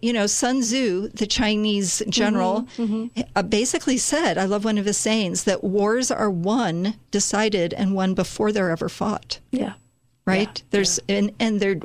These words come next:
Speaker 1: won by logistics.
Speaker 2: Right. And what we won out of this, <laughs> what we got out of this was a scapegoat, right?
Speaker 1: Yes.
Speaker 2: Demonization.
Speaker 1: Yes.
Speaker 2: Uh, there's, there's lots of things that they wanted out of this, and they got it because really people are that dumb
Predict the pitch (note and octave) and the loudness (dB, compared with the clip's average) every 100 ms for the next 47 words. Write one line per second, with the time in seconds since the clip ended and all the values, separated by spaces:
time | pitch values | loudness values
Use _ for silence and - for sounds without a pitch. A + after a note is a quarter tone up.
0 | - D#3+ F#3 B3 E4 A3+ F#3+ F#3 F3 - | -8 -2 0 2 2 2 0 0 0 0
1 | A#3+ - - - A3+ G3 G#3 - - - | 0 -2 -6 -2 0 0 -2 -8 -18 -6
2 | G#3 G3+ A3 G#3 A3 C#4+ A3 F#3+ F#3 F3+ | -2 0 2 2 2 2 0 0 0 0
3 | E3 D#3 F3+ F#3+ - - - A3+ G#3 A3+ | -2 0 0 0 -2 -4 -4 -2 -2 2
4 | E4 B3 G#3+ G#3 G#3+ F#3+ G#3 A3 - F3+ | 2 4 0 0 0 2 0 0 0 0
5 | E3 E3+ G3+ - G3 F3 D#3+ - - - | 0 0 0 2 2 2 -2 -4 -4 0
6 | G3 F#3+ - G3+ B3 - - _ _ - | 0 0 0 0 -2 -10 -20 _ _ 0
7 | F#3 A3 - - F#3 E3+ - D#3+ A3+ A3 | 0 0 -6 -4 0 0 0 2 2 2
8 | G#3+ F#3 F#3 F3 - F3 A3 - F3+ D#3+ | 0 0 0 0 0 -2 -2 -6 -4 -4
9 | - - - - - - - - G#3 G3+ | -4 -8 -14 -20 -12 -2 0 2 2 0
10 | F#3+ G3+ F3+ E3+ G#3 A#3 A3+ A#3 F#3+ D3 | 0 2 2 2 2 0 0 0 0 -2
11 | - G#3 E3+ E3 D3+ E3+ - F3+ E3+ E3 | 0 2 2 0 0 -2 0 0 2 0
12 | E3 D#3+ D#3+ D#3+ E3 D#3+ - E3+ G#3+ A3 | 0 -2 -2 -2 -2 0 0 2 2 2
13 | A#3 E3+ F#3+ F3+ F#3 F3 D#3 - - F3+ | 0 -2 -2 0 0 2 0 -4 -2 0
14 | G#3+ A3 - G3+ F#3 F3+ E3+ E3+ F#3 F#3+ | 2 0 0 0 2 2 2 2 0 0
15 | F3+ G3+ F#3 E3 E3+ | 0 2 2 0 -4